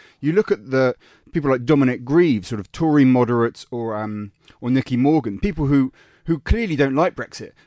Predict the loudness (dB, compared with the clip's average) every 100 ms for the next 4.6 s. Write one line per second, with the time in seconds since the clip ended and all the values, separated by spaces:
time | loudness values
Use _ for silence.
0 | -6 -4 -4 -6 -10 -8 -8 -8 -8 -8
1 | -4 -2 0 0 -2 -8 -8 -8 -6 -6
2 | -6 -10 -8 -8 -8 -16 -18 -20 -20 -20
3 | _ -6 -2 0 0 -2 -2 -6 -6 -6
4 | -6 -6 -8 -8 -10